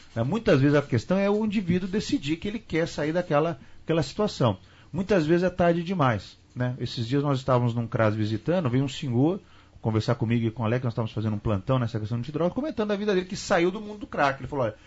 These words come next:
mas muitas das pessoas que estavam lá ainda continuam e estão morrendo, e eu tô sabendo, e eu consegui sair." Era um senhor já com filhos, mas isso ataca várias, né? Mas a pessoa precisa decidir, sabe, Ronaldo? Essa questão de,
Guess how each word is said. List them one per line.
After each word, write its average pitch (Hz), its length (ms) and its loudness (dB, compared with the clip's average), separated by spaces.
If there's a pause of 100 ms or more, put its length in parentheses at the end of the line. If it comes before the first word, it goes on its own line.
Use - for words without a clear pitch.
(100)
mas 147 160 0
muitas 180 400 -2
das 185 140 2
pessoas 156 320 -2
que 147 100 -10
estavam 143 320 -2
lá 139 80 0
ainda 151 160 -4
continuam 160 540 -10 (420)
e 139 60 -4
estão 151 240 2
morrendo, 170 500 2
e 170 40 0
eu 165 40 4
tô 165 140 -2
sabendo, 151 380 -2
e - 20 -2
eu 175 80 -2
consegui 190 420 -8
sair." 185 380 -4 (240)
Era 110 120 -6
um 123 60 -6
senhor 117 320 0
já 117 220 2
com 135 160 -10
filhos, 135 520 -4 (460)
mas 117 160 -2
isso 151 160 -2
ataca 180 320 -2
várias, 151 640 4
né? 135 160 -4 (280)
Mas 123 160 0
a 170 60 2
pessoa 202 520 0 (340)
precisa 175 440 -2
decidir, 143 500 -2
sabe, 98 280 -4
Ronaldo? 95 300 -4
Essa 135 240 2
questão 120 400 -6
de, 101 220 -4